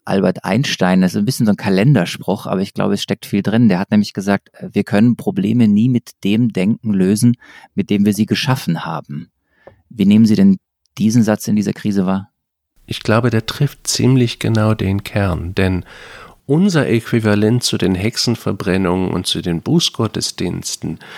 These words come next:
Speaker 2: sind, ist Emissionshandel und das Vertrauen, dass der Markt schon, das schon regeln wird. Der Markt, der übrigens auch bei Corona gerade völlig versagt hat,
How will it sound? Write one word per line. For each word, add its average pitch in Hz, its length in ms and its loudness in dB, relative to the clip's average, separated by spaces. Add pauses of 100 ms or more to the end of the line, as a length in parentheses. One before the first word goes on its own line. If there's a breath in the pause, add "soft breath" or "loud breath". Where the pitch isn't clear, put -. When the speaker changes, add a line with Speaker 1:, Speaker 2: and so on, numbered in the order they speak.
(280 loud breath)
Speaker 2:
sind, 95 640 0 (420 loud breath)
ist - 400 -4 (100)
Emissionshandel 98 1200 0 (260)
und 98 600 -2
das - 160 -2
Vertrauen, 98 560 -2
dass - 160 0
der 98 140 0
Markt 98 440 -2
schon, 92 260 0
das - 200 0
schon 95 240 2
regeln 87 440 -2
wird. - 200 -8
Der 92 80 2
Markt, 104 340 -2
der - 80 -2
übrigens 101 300 -2
auch - 100 -2
bei - 160 -4
Corona 98 460 0
gerade 85 260 -4
völlig 160 400 0
versagt 85 480 -4
hat, - 220 -4